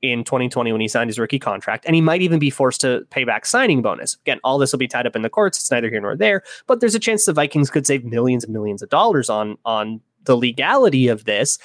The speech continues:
And it seems like the indictment was an important step in that. So I wonder if we're not really waiting on the N F L to make some moral decision that they're agoni-, I wonder if we're just waiting on the Texas legal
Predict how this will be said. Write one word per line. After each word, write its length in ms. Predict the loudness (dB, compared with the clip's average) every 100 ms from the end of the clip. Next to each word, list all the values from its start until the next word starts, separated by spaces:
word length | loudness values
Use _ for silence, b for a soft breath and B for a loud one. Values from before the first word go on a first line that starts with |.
| B 0
And 100 | 2
it 100 | 4
seems 300 | 4 4 4
like 140 | 4
the 140 | 2
indictment 460 | 0 2 0 0 -2
was 140 | 0
an 80 | 0
important 460 | -2 -2 -4 -2 -2
step 280 | -2 -2 -6
in 100 | -10
that. 200 | -8 0
So 160 | 2
I 140 | 4 2
wonder 580 | 2 0 0 2 2 2
if 400 | 2 2 0 -6 -20 b b b _
we're 80 | 4
not 200 | 4 4
really 180 | 4 4
waiting 380 | 4 4 4 2
on 120 | 2
the 140 | 0 0
N 100 | -2
F 160 | 0
L 160 | 0 2
to 80 | 2
make 240 | 2 2
some 200 | 2 4
moral 340 | 4 2 2 2
decision 420 | 2 2 4 2
that 140 | 2
they're 140 | 0 0
agoni-, 380 | 0 0 -4 -6 B B B
I 80 | 4
wonder 240 | 4 4
if 100 | 2
we're 80 | 0
just 140 | 0
waiting 320 | 2 2 4 2
on 80 |
the 80 | 0
Texas 420 | -2 -4 -4 -2
legal 560 | 0 2 2 2 -2